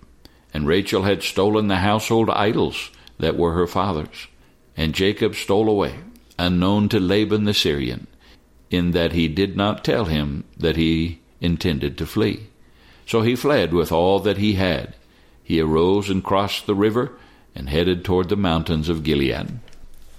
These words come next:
After twenty years of service to his uncle Laban, God tells him it's time to return. And God had already promised that he would return,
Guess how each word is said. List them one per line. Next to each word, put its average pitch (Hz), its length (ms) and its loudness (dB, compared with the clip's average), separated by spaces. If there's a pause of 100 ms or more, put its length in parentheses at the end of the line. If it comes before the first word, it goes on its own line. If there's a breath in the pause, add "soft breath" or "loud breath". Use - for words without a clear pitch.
(220)
After 92 500 -8
twenty 160 360 0
years 131 460 2
of 98 180 -6
service 123 640 -4
to 117 260 -6 (160)
his 104 180 -8
uncle 113 300 -6
Laban, 95 500 -6 (560 soft breath)
God 98 300 -4
tells 139 340 0
him 87 180 -6
it's 95 200 -10
time 98 400 -8
to 107 100 -10
return. 107 760 -8
And 92 200 -20
God 90 260 -10
had 101 140 -4
already 110 260 -2
promised 135 540 -4
that 92 120 -10
he 110 100 -8
would 160 240 -6
return, 113 580 -4